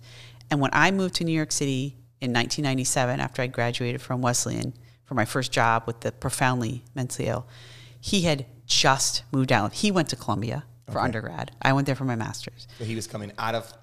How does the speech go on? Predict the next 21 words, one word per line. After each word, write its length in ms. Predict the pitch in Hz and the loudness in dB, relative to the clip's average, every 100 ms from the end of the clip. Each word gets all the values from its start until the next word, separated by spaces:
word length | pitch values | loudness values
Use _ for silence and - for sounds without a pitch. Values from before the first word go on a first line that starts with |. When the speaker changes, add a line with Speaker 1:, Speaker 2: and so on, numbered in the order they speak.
| - | -14
Speaker 2:
New 80 | 98 | -6
York 240 | 95 90 | -4 -4
and 80 | 98 | 0
you 60 | 143 | 4
Speaker 1:
Yes, 140 | 196 | 4
Speaker 2:
were 60 | - | 2
going 140 | 90 | -4
in. 60 | - | -8
Speaker 1:
he 340 | - - 202 | -8 -4 -4
was 320 | 190 170 156 - | -2 -2 -2 -4
finishing 500 | - 175 180 180 170 | 0 2 2 2 2
up 180 | 151 | 0
his 380 | - 156 139 139 - - _ _ _ | 0 0 2 0 -4 -18 _ _ _
residency 800 | 131 139 143 151 139 135 143 127 | 0 4 4 2 0 0 0 0
in 100 | 117 | 0
surgery 640 | - 143 139 120 113 117 - | 2 2 0 -2 -4 -4 -4
at, 440 | - 117 - - - - | -2 0 -2 -2 -2 0
um, 420 | 117 110 101 120 - - _ _ - - - | 0 0 -4 -10 -16 -20 _ _ -20 -12 2
New 80 | 151 | 6
York 180 | 131 - | 6 4
Hospital 640 | 135 135 - 113 82 120 | 0 0 0 2 0 -2